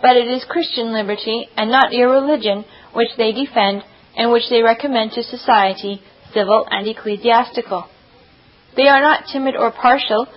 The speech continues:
but boldly declare the truth, and, because they are unyielding, they are hated. They are always persecuted during the one thousand two hundred and sixty years in which they prophesy in sackcloth,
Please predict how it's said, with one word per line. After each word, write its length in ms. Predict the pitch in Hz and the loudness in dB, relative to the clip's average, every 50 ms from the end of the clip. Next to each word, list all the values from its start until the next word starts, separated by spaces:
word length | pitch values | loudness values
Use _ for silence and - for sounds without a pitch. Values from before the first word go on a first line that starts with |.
| - - _ - | -20 -14 _ -2
but 180 | - 247 233 | -2 0 2
boldly 380 | - 233 254 247 247 285 277 254 | 4 4 4 4 0 -4 -4 -4
declare 420 | 220 247 - - - 240 220 220 | -6 -8 -8 -2 2 2 2 2
the 160 | 220 226 233 - - | 2 -2 -4 -4 -2
truth, 220 | 302 254 208 190 - - _ _ _ _ _ - - - - - - - | -2 -2 -2 -4 -8 -20 _ _ _ _ _ -20 -20 -20 -20 -16 -6 -2
and, 340 | 220 214 214 208 220 247 - - - _ _ _ _ _ - - | 0 2 2 0 0 -4 -8 -12 -20 _ _ _ _ _ -14 -8
because 440 | 226 247 - - 269 269 302 294 277 | -8 -6 0 4 4 4 4 4 2
they 120 | 262 240 | 2 4
are 140 | 220 208 214 | 4 4 2
unyielding, 540 | 208 202 208 202 202 202 190 247 277 302 - - - _ _ - | 0 -2 -4 -2 -2 -2 -2 -2 -4 -4 -8 -14 -20 _ _ -6
they 180 | - 233 220 | 0 0 2
are 140 | 214 214 233 | 4 4 2
hated. 420 | 254 254 294 294 294 240 170 - - - _ _ _ _ _ _ _ _ _ _ _ _ _ _ - - - | 2 0 0 0 0 0 -2 -4 -8 -16 _ _ _ _ _ _ _ _ _ _ _ _ _ _ -20 -16 -6
They 120 | - 269 269 | 2 4 6
are 100 | 277 269 | 6 6
always 340 | - 254 269 302 339 320 - | 8 6 6 6 6 2 0
persecuted 680 | - - 254 247 - 233 226 - - 220 214 208 208 196 | -2 -2 -2 -2 -2 -6 -12 -8 -6 -4 -2 -2 -4 -2
during 300 | 202 202 202 202 202 196 | -2 -2 -2 -2 -2 -6
the 120 | 196 190 | -6 -4
one 200 | 190 196 208 208 | -2 -2 -2 -2
thousand 400 | 202 202 208 202 202 202 202 196 | 0 2 2 2 2 0 -6 -10
two 160 | - - 220 214 | -8 -8 -6 -4
hundred 260 | 214 208 202 196 190 | -4 -2 -2 -4 -6
and 120 | 190 185 180 | -8 -12 -12
sixty 360 | - - 208 - - - 262 | -12 -12 -12 -12 -12 -12 -12
years 360 | 240 214 208 196 190 196 202 - - - - - - - - | -8 -4 -2 -2 -2 -4 -6 -8 -16 -20 -20 -20 -20 -14 -6
in 160 | - 247 240 | -4 -2 0
which 220 | 240 220 226 - - | 0 -2 -2 -2 -2
they 100 | 254 240 | -2 -2
prophesy 640 | - - 247 226 220 - 247 233 - 220 202 202 | 0 2 2 2 2 0 -4 -4 -2 -4 -2 -2
in 120 | 208 214 220 | -6 -8 -4
sackcloth, 540 | - - 285 285 294 - 233 196 180 - | 0 2 2 2 2 0 -2 -2 -2 -4